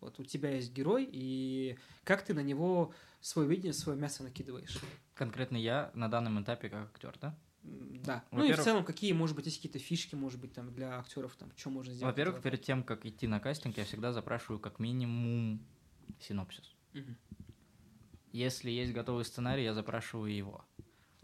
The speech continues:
Speaker 2: Если есть крутое описание персонажа, я запрашиваю и его тоже, чтобы понимать, как видит этого персонажа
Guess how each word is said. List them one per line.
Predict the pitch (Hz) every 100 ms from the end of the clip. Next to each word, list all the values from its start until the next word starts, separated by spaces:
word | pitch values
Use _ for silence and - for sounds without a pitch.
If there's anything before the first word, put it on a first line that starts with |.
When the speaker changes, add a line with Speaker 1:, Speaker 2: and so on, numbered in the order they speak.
| -
Speaker 2:
Если | 120 117 120
есть | 117 123 120 - - - - - -
крутое | 127 117 123 123 113
описание | 104 113 - 117 117 110
персонажа, | 110 - 110 123 135 110 -
я | 107
запрашиваю | 107 113 110 - 110 110
и | 110
его | 107 104 107
тоже, | 107 113 101
чтобы | - 104 101
понимать, | 101 104 110 120 -
как | 110 110 - - - - -
видит | 113 107 107
этого | 104 104
персонажа | 101 - 110 113 104 104